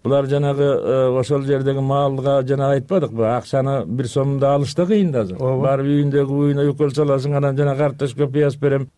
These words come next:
Speaker 1: же эртең берем деп коюп, ошо боюнча же акчадан жок, анан ага да барбайт, же өздөрү келбейт. Анан булар жанагы, э, кечээ мен уктум, ошол жерде жанагы инспекциянын начальниги, тиги Калыс, э, Туратбекович деген бала, жигит бар. Ал абдан, э,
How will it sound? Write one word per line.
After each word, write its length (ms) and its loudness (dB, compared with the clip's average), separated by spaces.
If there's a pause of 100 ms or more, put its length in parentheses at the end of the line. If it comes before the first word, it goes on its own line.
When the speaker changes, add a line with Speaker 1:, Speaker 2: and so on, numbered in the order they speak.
(360)
Speaker 1:
же 80 0 (100)
эртең 300 0
берем 220 0
деп 180 -4
коюп, 240 0
ошо 160 -2
боюнча 280 0
же 100 0
акчадан 460 -2
жок, 180 2
анан 260 0
ага 220 0
да 120 2
барбайт, 400 0 (500)
же 300 2
өздөрү 260 2
келбейт. 440 0 (500)
Анан 280 0
булар 260 2
жанагы, 360 0
э, 360 0
кечээ 280 0
мен 180 0
уктум, 340 0
ошол 200 0
жерде 220 0
жанагы 300 -2
инспекциянын 560 0
начальниги, 600 0 (160)
тиги 200 2
Калыс, 520 -4
э, 840 0
Туратбекович 500 -2
деген 200 0
бала, 280 0
жигит 300 -4
бар. 160 0 (440)
Ал 180 0
абдан, 520 0
э, 160 -2